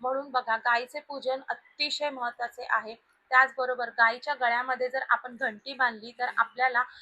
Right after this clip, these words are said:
पूर्ण देवी देवतांची आरती करण्याचं लाभ, आरती करण्याचे आपल्याला पुण्यफळ प्राप्त होतं. गायीमध्ये स्वतः तेहतीस कोटी देवी देवतांचा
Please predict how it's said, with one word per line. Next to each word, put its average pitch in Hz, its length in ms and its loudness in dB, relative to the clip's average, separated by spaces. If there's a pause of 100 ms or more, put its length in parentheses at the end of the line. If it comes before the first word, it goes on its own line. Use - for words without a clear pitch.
(240)
पूर्ण 339 260 0
देवी 254 300 0
देवतांची 247 680 -6
आरती 226 320 0
करण्याचं 233 600 -4 (320)
लाभ, 233 420 8
आरती 220 340 0
करण्याचे 240 480 -4
आपल्याला 233 580 0 (340)
पुण्यफळ 269 480 -2
प्राप्त 233 480 -2
होतं. 226 500 -6 (400)
गायीमध्ये 262 640 4
स्वतः 254 540 2
तेहतीस 240 540 -12
कोटी 269 240 -8
देवी 240 260 -4
देवतांचा 233 560 -6